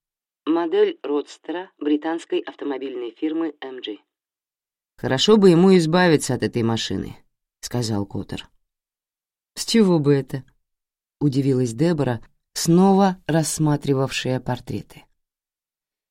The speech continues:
"Безопасность", пояснил её отец.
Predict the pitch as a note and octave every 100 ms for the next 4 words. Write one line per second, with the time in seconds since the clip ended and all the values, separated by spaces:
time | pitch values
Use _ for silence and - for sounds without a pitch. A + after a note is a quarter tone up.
0 | _ _ _ _ - A2+ B2 G3 C4 B3+
1 | C3+ G#2+ - - _ _ _ _ _ _
2 | B2 A#2+ - B2 A2+ G#2+ A2+ A2 G2+ -
3 | - - -